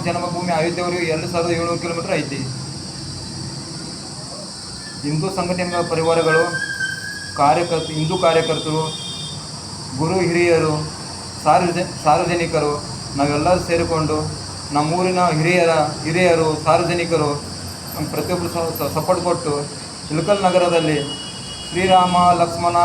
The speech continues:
ಸೀತೆ, ಆಂಜನೇಯ ದೇವ್ರ ದರ್ಶನ ಪಡ್ಕೊಂಡು, ಸಾಯಂಕಾಲ ಏಪ್ರಿಲ್ ಒಂದನೇ ತಾರೀಕಿಗೆ ಸಾಯಂಕಾಲ ಆರು ಗಂಟೆಗೆ ದೇವ್ರ ದ-, ಎಲ್ಲ ದೇವ್ರ ದರ್ಶನ ಪಡ್ಕೊಂಡು ಇಳಕಲ್ ನಾನು ಬಿಟ್ಟಿದ್ದೀನಿ. ಹುನಗುಂದ್,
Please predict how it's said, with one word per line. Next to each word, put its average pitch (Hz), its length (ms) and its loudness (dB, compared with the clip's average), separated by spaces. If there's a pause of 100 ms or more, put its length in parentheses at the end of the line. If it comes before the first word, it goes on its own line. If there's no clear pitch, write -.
(140)
ಸೀತೆ, 175 360 0
ಆಂಜನೇಯ 165 420 2
ದೇವ್ರ 160 300 2 (220)
ದರ್ಶನ 156 240 0 (100)
ಪಡ್ಕೊಂಡು, 151 680 -2 (520)
ಸಾಯಂಕಾಲ 180 380 4
ಏಪ್ರಿಲ್ 165 360 2
ಒಂದನೇ 175 340 2
ತಾರೀಕಿಗೆ 175 440 2 (300)
ಸಾಯಂಕಾಲ 180 340 2
ಆರು 170 220 6
ಗಂಟೆಗೆ 175 440 2
ದೇವ್ರ 165 160 0
ದ-, 156 300 -6
ಎಲ್ಲ 160 220 0 (280)
ದೇವ್ರ 180 180 0 (120)
ದರ್ಶನ 165 200 -4 (100)
ಪಡ್ಕೊಂಡು 156 400 0 (800)
ಇಳಕಲ್ 165 260 2
ನಾನು 175 180 4
ಬಿಟ್ಟಿದ್ದೀನಿ. 165 480 0 (1200)
ಹುನಗುಂದ್, 185 400 0